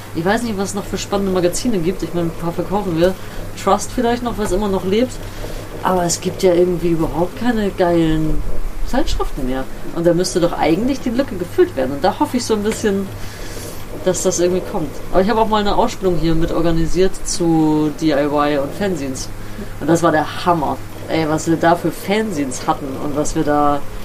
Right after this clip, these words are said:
also was da, das waren ja so hunderte von Zines. Und da dachte ich schon so, oh, es gibt ein Revival. Das ist auch schon zehn Jahre her. Kam dann nicht.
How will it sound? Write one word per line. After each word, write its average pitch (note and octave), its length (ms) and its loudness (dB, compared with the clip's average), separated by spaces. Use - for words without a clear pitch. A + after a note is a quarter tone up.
also D3 160 2
was D3+ 160 2
da, D#3+ 200 0
das - 220 0
waren D#3 200 -2
ja D3 100 -2
so D3 120 -4
hunderte G#3+ 480 2
von D#3 220 0
Zines. G3+ 260 -2
Und D3 140 -2
da F3+ 100 4
dachte F#3+ 240 -2
ich F3 100 -2
schon E3+ 140 -4
so, E3 80 0
oh, F3+ 220 2
es F3 100 -2
gibt F#3 160 -2
ein E3+ 80 0
Revival. F3 580 4
Das D3+ 180 -2
ist D3 140 -6
auch D3 80 -6
schon D3+ 120 -6
zehn D#3 180 -4
Jahre D3 160 -2
her. F3+ 220 0
Kam G3+ 220 0
dann D3+ 160 0
nicht. F#3+ 160 0